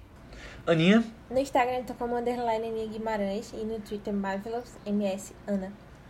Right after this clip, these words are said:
Speaker 1: Isso, eu tô como Léo A Albuquerque, tanto no Twitter quanto no Instagram. Mas antes da gente ir, a gente vai falar um pouquinho sobre o filme da semana que vem, que conta a história de um jovem que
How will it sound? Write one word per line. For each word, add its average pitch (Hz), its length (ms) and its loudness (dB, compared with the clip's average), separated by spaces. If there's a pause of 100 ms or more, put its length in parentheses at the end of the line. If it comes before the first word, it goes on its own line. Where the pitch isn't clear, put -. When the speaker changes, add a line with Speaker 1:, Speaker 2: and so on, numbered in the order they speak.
(480)
Speaker 1:
Isso, 127 260 2
eu 135 40 2
tô 147 100 4
como 147 200 4
Léo 175 180 10
A 160 240 10
Albuquerque, 165 580 4
tanto 185 240 -4
no 202 60 -4
Twitter 190 380 2
quanto 180 220 2
no 185 60 2
Instagram. 151 380 4 (220)
Mas 170 280 8
antes 190 160 4
da 170 80 2
gente 165 240 0
ir, 170 240 2 (440)
a 120 80 0
gente 127 100 -2
vai 143 80 2
falar 151 160 8
um 147 60 4
pouquinho 151 240 0
sobre 156 180 -4
o 156 40 -2
filme 151 260 0
da 156 80 6
semana 151 320 0
que 185 100 2
vem, 107 260 2 (840)
que 127 140 -2
conta 143 240 0
a 156 40 6
história 147 300 2
de 143 100 0
um 147 240 4
jovem 123 580 6
que 120 680 0